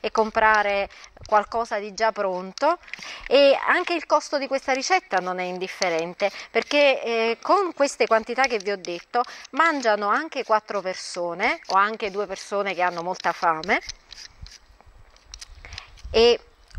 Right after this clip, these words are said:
una zucchina, una carota e un cipollotto, voglio dire,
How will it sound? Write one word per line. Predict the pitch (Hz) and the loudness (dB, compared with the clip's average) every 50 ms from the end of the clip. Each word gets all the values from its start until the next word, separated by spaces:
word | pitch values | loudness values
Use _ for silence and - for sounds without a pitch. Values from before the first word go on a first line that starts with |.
| - | -6
una | 208 214 226 226 202 | -2 0 0 0 0
zucchina, | 208 247 - - - 277 262 226 190 180 175 - | -2 -6 -8 -6 -4 -2 0 2 4 4 2 2
una | 190 196 196 | 0 -2 -2
carota | 196 208 214 233 247 233 226 | 0 2 2 2 2 2 0
e | 208 | -4
un | 208 | -6
cipollotto, | 208 - 226 214 - 254 262 247 208 185 180 170 - _ - 202 - - | -6 -8 -6 0 2 2 2 4 4 2 2 0 -2 _ 0 0 2 2
voglio | 202 208 202 208 | 2 2 4 2
dire, | 208 202 220 214 202 190 190 - | 2 2 4 4 6 4 4 2